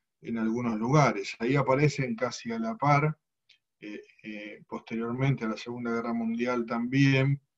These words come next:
eh, el trabajo de, de muchos investigadores, ya no in situ, sino ex situ,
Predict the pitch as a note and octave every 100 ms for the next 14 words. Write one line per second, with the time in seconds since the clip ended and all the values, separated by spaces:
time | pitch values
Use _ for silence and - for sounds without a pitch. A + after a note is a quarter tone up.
0 | _ _ _ - A#2+ A2+ G#2+ G#2+ G#2 G#2+
1 | - _ _ _ _ _ - B2 A2+ C3+
2 | E3 D3+ B2+ A#2+ A2+ A2 A2 G#2+ A2 G#2+
3 | A#2 A#2+ A#2+ A#2 A#2 A2 - A2+ A2+ C3
4 | B2 A2+ G#2 - - - B2+ B2+ A#2 B2+
5 | C3 A#2 - B2+ A#2+ A#2 D3+ C#3 - C#3+
6 | C#3 - A2+ A#2 B2 B2 - C#3+ A#2 -
7 | D#3+ F3